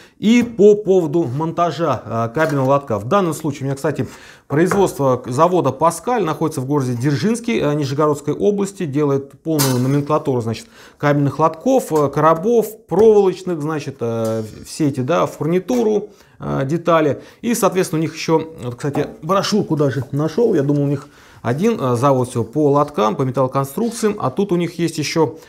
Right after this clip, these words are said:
э, производство, э, композитной, м, арматуры, О О О «Завод Паскаль» называется, и контрактное производство геосинтетических материалов. О О О «Паскаль Гео».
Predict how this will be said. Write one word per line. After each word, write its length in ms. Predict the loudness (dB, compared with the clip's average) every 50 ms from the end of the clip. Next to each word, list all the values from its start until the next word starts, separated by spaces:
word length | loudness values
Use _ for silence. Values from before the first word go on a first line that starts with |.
| -20 -20 -20 _ _ -4
э, 300 | 0 2 4 4 4 2 2
производство, 760 | 2 2 2 2 4 4 4 4 2 0 0 2 2 2 0
э, 240 | -2 -4 -2 -2 -2 -2
композитной, 960 | -2 -2 0 0 0 0 -2 -4 -4 -2 -2 0 0 0 -2 -2 -2 -2 -2
м, 420 | -2 -4 -4 -6 -6 -6 -6 -6 -4 -2
арматуры, 640 | 0 2 4 4 2 2 2 2 2 2 0 -2 -4 -8 -14 _ _ _ -6
О 100 | -4 -4
О 400 | -4 -2 0 2 2 2 0 -2
О 40 |
«Завод 440 | 0 4 4 4 6 4 2 0 2
Паскаль» 360 | 0 -2 -2 0 0 0 0
называется, 520 | 0 0 0 0 0 0 0 0 -2 -4 -8
и 500 | -10 -6 -4 -2 0 0 0 -2 -6 -10 -20 -14 -4
контрактное 680 | 0 0 0 2 2 4 4 4 4 2 0 0 0 0
производство 720 | 0 0 0 0 0 0 0 -2 0 0 -2 -2 0 -2
геосинтетических 1160 | -4 -4 0 2 2 2 0 -2 -4 -6 -6 -6 -6 -8 -8 -6 -6 -8 -8 -8 -10 -10 -6 -4
материалов. 580 | -4 -4 0 2 2 4 4 2 0 -4 -8 -14 _ _ _ -20 -20 _ _
О 100 | -6 -4
О 380 | -4 -4 -4 -2 2 4 4 4
О 20 |
«Паскаль 500 | 4 2 0 -2 -2 -2 -2 -2 0 0
Гео». 380 | 0 0 0 0 0 0 -2